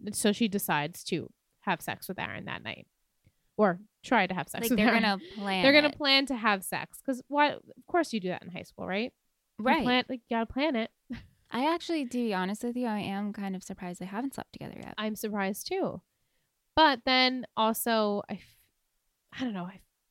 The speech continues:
Speaker 1: their relationship is so odd.
Speaker 2: Yeah, because for the longest time, they didn't, she didn't, they didn't know they were dating.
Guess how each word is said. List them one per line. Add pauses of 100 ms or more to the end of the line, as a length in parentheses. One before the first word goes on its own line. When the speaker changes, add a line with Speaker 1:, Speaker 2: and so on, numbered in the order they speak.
(120)
Speaker 1:
their
relationship
is
so
odd. (380)
Speaker 2:
Yeah,
because
for
the
longest
time,
they
didn't, (120)
she
didn't, (540)
they
didn't
know
they
were
dating.